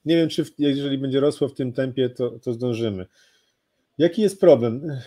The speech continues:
według mnie, tego, tego całego ruchu i tych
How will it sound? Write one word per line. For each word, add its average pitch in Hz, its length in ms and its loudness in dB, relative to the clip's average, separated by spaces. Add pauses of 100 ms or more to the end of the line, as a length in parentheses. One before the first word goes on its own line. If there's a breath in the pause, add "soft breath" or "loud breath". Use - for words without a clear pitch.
(320 loud breath)
według 131 380 -2
mnie, 117 380 0
tego, 117 480 0 (200)
tego 120 220 0
całego 120 460 0
ruchu 120 520 0
i 123 60 -12
tych 113 200 -8